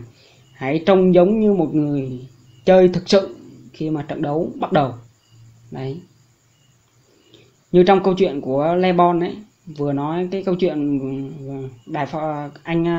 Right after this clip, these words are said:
anh chàng về đài phát thanh ấy, thì tất cả những gì cần có đó là tình yêu, sự kiên trì và niềm tin một ngày nào đó cơ hội sẽ tới. Hãy chuẩn bị sẵn sàng ngay từ lúc này.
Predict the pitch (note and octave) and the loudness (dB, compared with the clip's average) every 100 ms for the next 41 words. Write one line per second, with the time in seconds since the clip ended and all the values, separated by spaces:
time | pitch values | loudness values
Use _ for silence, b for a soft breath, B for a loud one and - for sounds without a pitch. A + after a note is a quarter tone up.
0 | E3 D#3+ - D#3+ D#3 D3 C#3+ C#3+ C#3 C3+ | -4 -8 -6 -2 0 0 -2 -4 -4 -6
1 | C#3 C#3 F3 F#3 F3 F#3 - B B B | -6 -8 -4 0 0 -2 -10 B B B
2 | C#3+ C#3 A3+ G#3 D3 E3+ F#3 F3+ D#3 C#3+ | -4 2 2 2 2 2 4 6 4 2
3 | C#3 C3+ D3 G#3 F#3+ E3+ - D#3+ E3+ A3 | -4 -2 -2 -2 -4 -4 -2 2 4 4
4 | G#3+ G3+ - - - G#3 G3 D3 B2 - | 2 -4 -10 -8 0 2 4 2 -2 -12
5 | b b - D3 E3+ E3 G#3 G#3 F3 - | b b -2 2 4 4 6 6 4 -2
6 | C#3 C3 C3+ D3+ E3+ D#3 - C#3 C#3 C#3+ | -4 -4 -6 -6 -4 -4 -6 -10 -8 -10
7 | F#3+ _ _ b b C#3+ D3 E3 G#3 G3+ | -12 _ _ b b -4 2 4 4 2
8 | C#3+ F#3+ F3 C#3 F3 G3 E3 D#3+ F#3 D3 | -2 0 -2 2 4 4 2 -2 -2 -4